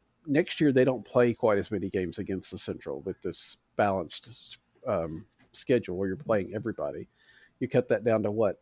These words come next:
I think it's, like, eight, nine, ten games maybe between, instead of nineteen. Um, the Cardinals had a seven eighty-three O P S against teams that were less than five hundred. Their O P S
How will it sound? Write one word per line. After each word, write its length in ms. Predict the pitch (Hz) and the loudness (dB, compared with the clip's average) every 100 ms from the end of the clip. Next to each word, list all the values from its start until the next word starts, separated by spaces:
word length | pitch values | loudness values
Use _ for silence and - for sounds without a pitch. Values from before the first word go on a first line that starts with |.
| _ - | _ -6
I 60 | |
think 120 | 165 220 | -2 -2
it's, 120 | - | 0
like, 200 | 107 - - | -2 -4 -6
eight, 240 | 131 127 123 | -4 -4 -2
nine, 280 | 120 123 | 0 0
ten 200 | 113 123 | 2 2
games 320 | 123 117 113 120 | 4 4 2 2
maybe 300 | 117 120 110 | 2 2 0
between, 720 | 110 - 120 113 107 113 120 - | -2 -2 0 2 0 -4 -8 -8
instead 340 | 120 - 113 | -6 -2 0
of 100 | 101 | 0
nineteen. 680 | 107 107 101 - 123 104 92 - _ _ _ _ _ - | 0 -2 -4 -2 0 -2 -6 -10 _ _ _ _ _ 4
Um, 560 | 143 135 127 120 120 - _ _ _ _ _ _ _ _ _ - | 8 8 6 2 -2 -8 _ _ _ _ _ _ _ _ _ -4
the 60 | 139 | 0
Cardinals 480 | - 175 196 185 147 | 8 8 8 4 4
had 440 | 151 135 131 131 - | 4 6 6 4 2
a 380 | 131 123 117 113 | 2 4 2 0
seven 420 | - - 143 143 | -4 2 4 6
eighty-three 440 | 135 127 120 123 113 | 6 4 4 2 4
O 80 | 110 | 2
P 180 | 113 | 2
S 200 | 110 107 | 2 0
against 320 | 127 117 107 - | -2 -4 -4 -2
teams 260 | 120 117 | -2 -2
that 80 | - | -2
were 120 | 107 | -2
less 280 | 104 104 - | 0 -2 -2
than 120 | 110 | -4
five 220 | - 95 | 0 -2
hundred. 340 | 95 95 90 - _ _ _ _ - | -2 -6 -8 -10 _ _ _ _ 4
Their 140 | 139 | 6
O 40 | |
P 160 | 143 131 | 8 6
S 220 | 127 - | 6 4